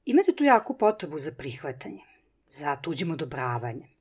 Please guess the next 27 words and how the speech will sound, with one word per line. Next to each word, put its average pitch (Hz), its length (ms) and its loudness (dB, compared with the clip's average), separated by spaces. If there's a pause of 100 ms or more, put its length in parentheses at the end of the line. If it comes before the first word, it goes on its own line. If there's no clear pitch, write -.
(520)
e, 151 320 -4
za 151 160 -6
tim 214 340 0
da 175 100 0
se - 180 -6
oni 165 200 2
ne 190 100 2
osjećaju 139 580 -6
loše 151 380 -2
ako 135 180 -14
vi - 80 -8
nešto 135 300 -10
kažete, 170 720 0 (680)
e, 147 560 -8
iza 294 240 6
toga 240 340 4
najčešće 160 500 0
stoji 151 300 -6
jedan 156 260 -2 (180)
jako 151 480 -4
nizak 131 360 -6
osjećaj 131 380 -10
lične - 280 -8
vrednosti, - 640 -6 (640)
a, 156 360 -8 (220)
ona 147 160 -10
jedna 143 200 -6